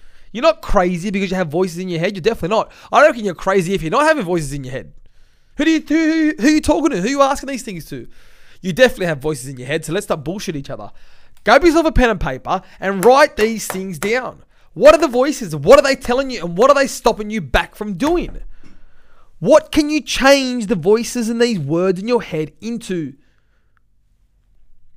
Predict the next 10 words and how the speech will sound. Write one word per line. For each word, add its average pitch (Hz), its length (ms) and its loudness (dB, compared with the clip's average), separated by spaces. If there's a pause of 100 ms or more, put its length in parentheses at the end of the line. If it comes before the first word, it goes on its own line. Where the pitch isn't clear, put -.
(140)
That's 196 300 0
what 202 160 -6
you 180 80 -4
need 175 200 -2
to 165 60 -4
be 151 120 0
able 143 160 -2
to 135 80 -8
do. 127 260 -10 (1700)
That's 196 800 4